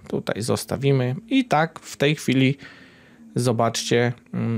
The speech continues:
już zmatowiliśmy ten obraz, bo jak zawsze mówię, wystarczy właśnie tą dolną,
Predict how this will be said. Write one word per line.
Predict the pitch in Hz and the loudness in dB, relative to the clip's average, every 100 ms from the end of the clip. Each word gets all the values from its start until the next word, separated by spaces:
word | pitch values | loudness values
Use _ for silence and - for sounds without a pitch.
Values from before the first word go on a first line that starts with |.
| - | -2
już | 123 135 135 | 2 4 4
zmatowiliśmy | 123 127 120 117 120 131 - 120 | 4 2 2 2 4 4 4 0
ten | 117 110 | 2 0
obraz, | 107 107 147 190 | 0 2 2 2
bo | 165 135 | 4 4
jak | 120 107 | 4 2
zawsze | 110 110 - | -2 -2 0
mówię, | 110 113 107 101 | 2 2 0 -2
wystarczy | 127 127 - 120 120 - 107 | 0 -2 0 -2 -2 -2 -2
właśnie | 110 110 - 117 | 0 -4 -2 -4
tą | 113 113 127 | -4 -4 0
dolną, | 120 139 131 113 101 | 4 4 4 2 -2